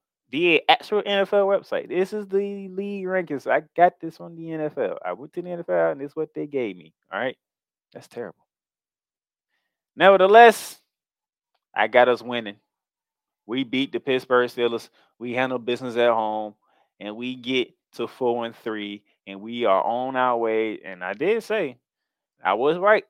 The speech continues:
Through four games, we were gonna be two and two. And I said we was gonna lose to Philly, which we did, and we shouldn't have. We was gonna beat Arizona. We beat Arizona. Now we need to beat Pittsburgh, where we need to beat Pittsburgh, and then I'll let y'all know who I pick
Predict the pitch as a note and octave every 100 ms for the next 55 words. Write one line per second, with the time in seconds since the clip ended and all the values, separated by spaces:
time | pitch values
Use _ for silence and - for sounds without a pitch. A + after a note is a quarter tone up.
0 | _ - - F#3 F#3 G3 D3 D3 C#3 D3
1 | D3 E3+ C#3+ - E3+ G#2+ _ _ _ _
2 | _ _ _ _ _ - F#2 A2 A2 G#2+
3 | G#2+ G#2+ D3+ - F3+ E3 A#3 _ F2+ -
4 | F#2+ F2 E2+ - _ D3 E2 E2 - -
5 | D#2 D#2 F#2 - _ _ _ _ _ _
6 | G2 G2 G2 G2 E3 C#3+ F#3 F3 C3 D3+
7 | - _ _ _ - F2 G2+ G#2 A#2 F#3+
8 | C#3+ A#2+ C#3 _ _ _ - _ G#2+ G#2+
9 | A2+ A2+ G2+ C#3 - C#3 - G2+ G2+ F2+
10 | - F2+ F#2+ G2 G2+ G#2 B2+ F#3+ F#3+ -
11 | D#3+ D#3 E3+ E3 D#3+ D#3 _ B2+ C3 B2
12 | A#2+ A2+ G#2+ G#2 G2 F2+ - G#2